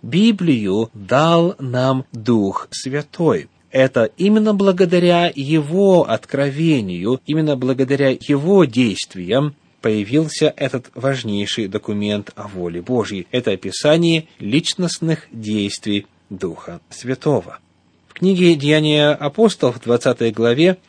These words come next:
в двадцать восьмом стихе описывается ещё одно личностное действие Духа Святого. «Деяния апостолов», двадцатая глава, двадцать восьмой стих. «Итак, внимайте себе и всему стаду, в котором Дух Святый поставил вас блюстителями,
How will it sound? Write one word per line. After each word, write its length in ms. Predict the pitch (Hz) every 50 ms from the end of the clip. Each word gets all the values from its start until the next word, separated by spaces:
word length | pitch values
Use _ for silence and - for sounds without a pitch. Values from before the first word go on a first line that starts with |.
| _ _
в 80 | - 117
двадцать 220 | 131 131 - -
восьмом 320 | 131 131 - - 151 151 143
стихе 340 | - - 156 - - 170 165
описывается 720 | 160 - 175 165 - 156 156 156 151 - - 165 151 -
ещё 460 | - 131 131 - - - - 220 208
одно 320 | - 139 127 120 117 110 107
личностное 600 | 113 113 - - - 104 98 - - 113 107 104
действие 420 | 98 104 104 101 - - - 95
Духа 220 | 85 92 90 - -
Святого. 540 | - - 107 107 110 - 160 175 185 175 - _ -
«Деяния 480 | - 113 117 123 127 123 110 104 110
апостолов», 480 | 113 - 180 180 175 - 175 160 151 131
двадцатая 500 | 127 135 131 - - 147 139 147 139 135
глава, 300 | 135 139 135 127 131 127
двадцать 520 | 104 101 104 113 123 127 - 135 127 -
восьмой 600 | - 120 127 131 123 - - 101 90 80 64 -
стих. 400 | - - - - 117 - - - _ _ _ _
«Итак, 440 | - 113 113 - 135 127 120 - - -
внимайте 840 | 120 110 117 117 117 120 117 117 123 131 139 135 131 131 - - 107
себе 580 | 101 - - 95 87 85 110 139 160 185 196 180 - _ _ _ _ _
и 160 | - 127 123
всему 480 | 117 113 - - 131 113 104 104 107 101
стаду, 640 | - - - - 170 170 170 151 113 90 80 85 82
в 80 | -
котором 420 | - 117 107 - 110 101 101 98 95
Дух 380 | 90 95 139 170 202 - -
Святый 600 | - - - 151 143 143 143 147 147 - 120 101
поставил 880 | - - 90 - - - - - 113 123 139 156 160 175 175 175 185 180 -
вас 540 | 120 110 101 98 92 92 90 90 - -
блюстителями, 1000 | 98 95 104 117 127 127 - - - 202 180 - 131 104 92 85 76 50 50 -